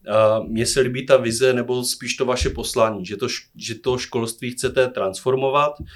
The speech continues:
nějakým způsobem, že není to jenom o tom, co se ty děti učí, ale i jakým způsobem se to učí. Já jsem nedávno viděl jako zajímavý obrázek, kdy byl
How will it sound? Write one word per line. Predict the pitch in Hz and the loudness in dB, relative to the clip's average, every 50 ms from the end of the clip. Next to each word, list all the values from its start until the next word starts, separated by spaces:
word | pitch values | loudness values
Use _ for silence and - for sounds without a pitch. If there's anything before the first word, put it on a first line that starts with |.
| - - - - _ _ - | -20 -20 -20 -20 _ _ -10
nějakým | - 113 117 117 117 117 - 127 127 | -4 -2 0 0 0 -2 -4 -8 -8
způsobem, | 123 - - - 127 123 - - 135 127 135 135 135 131 123 | -8 -10 -10 -12 -10 -8 -6 -4 2 4 6 6 6 4 0
že | 120 131 127 123 110 - - - - | 0 0 0 0 0 -6 -10 -10 -8
není | - 110 117 127 123 | -6 -4 -4 -4 -2
to | 123 135 | -2 0
jenom | 127 127 131 127 123 123 - | 0 0 0 -2 -2 -6 -10
o | 110 | -8
tom, | 113 - 135 127 127 127 123 123 | -2 2 4 4 4 2 -2 -8
co | 123 - - 131 | -8 -8 -8 -6
se | 117 - - | -4 -4 -4
ty | - - | -4 -6
děti | 123 120 117 117 117 - - | -6 -6 -6 -6 -6 -10 -12
učí, | - 110 - - - 139 143 156 170 165 - _ - - - _ _ | -12 -8 -6 -6 -6 -6 -6 -6 -8 -10 -12 _ -20 -20 -20 _ _
ale | - 110 113 117 120 123 | -4 0 2 4 4 2
i | 123 123 123 123 | 0 -2 0 2
jakým | 120 117 113 - - 127 | 2 2 2 0 -2 -4
způsobem | 123 - - 117 110 113 107 104 101 98 | -4 -4 -6 -6 -4 -2 -2 -2 -2 -2
se | - 120 | -4 -6
to | 113 - 101 - | -6 -6 -8 -8
učí. | - - - - - - | -8 -12 -14 -12 -8 -4
Já | 107 | -2
jsem | - - - | 0 2 6
nedávno | 135 131 131 135 127 131 135 131 | 6 8 8 8 8 8 4 2
viděl | 131 131 131 127 | 4 4 6 6
jako | 127 120 - 147 139 113 113 | 6 4 4 2 2 2 2
zajímavý | 110 123 120 117 120 123 123 131 135 | 2 2 2 2 2 2 0 0 -2
obrázek, | - 110 107 113 117 117 117 127 127 113 | -4 -2 0 4 4 4 4 2 -2 -2
kdy | 117 120 | -2 -2
byl | 120 131 127 127 123 117 - | 0 0 0 0 -2 -4 -6